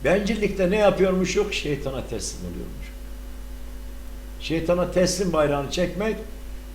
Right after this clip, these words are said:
"Ben sana teslim oldum." demek, tüm hayatımızın her sayfası berbat olmuş demektir.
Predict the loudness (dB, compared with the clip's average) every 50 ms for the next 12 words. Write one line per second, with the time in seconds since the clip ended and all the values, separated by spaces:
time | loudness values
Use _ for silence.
0 | 2 4 4 4 6 4 2 2 2 2 4 4 4 4 2 -2 0 0 0 0
1 | 0 -2 -2 0 2 2 4 4 4 4 2 0 -2 -8 -10 -10 -10 -12 -12 -12
2 | -12 -12 -12 -12 -12 -12 -12 -12 -10 -10 -10 -8 -8 -8 -10 -10 -10 -8 -6 0
3 | 4 4 4 4 6 4 6 8 10 10 10 8 6 4 2 2 2 2 2 4
4 | 4 4 6 6 6 8 8 8 10 8 8 8 6 4 4 4 4 6 8 8
5 | 8 8 6 4 4 2 0 -2 -4 -4 -4 -4 -6 -6 -8 -10 -10